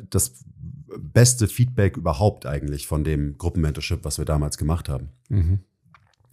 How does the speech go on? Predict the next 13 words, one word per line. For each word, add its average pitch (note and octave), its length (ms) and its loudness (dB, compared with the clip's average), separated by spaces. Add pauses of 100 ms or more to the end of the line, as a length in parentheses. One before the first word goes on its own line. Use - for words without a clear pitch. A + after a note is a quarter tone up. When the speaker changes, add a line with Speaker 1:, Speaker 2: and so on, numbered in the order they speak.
(1200)
Speaker 1:
Und G#2 140 10
ich G2 160 6
glaube, F#2 380 6
dass, F2+ 280 2
äh, E2 500 0 (140)
eben F2 260 4
da E2 120 4
war E2+ 120 4
die E2 120 0
Zeit F#2 300 2
noch A2+ 80 2
nicht A2+ 220 0
reif, G2+ 400 0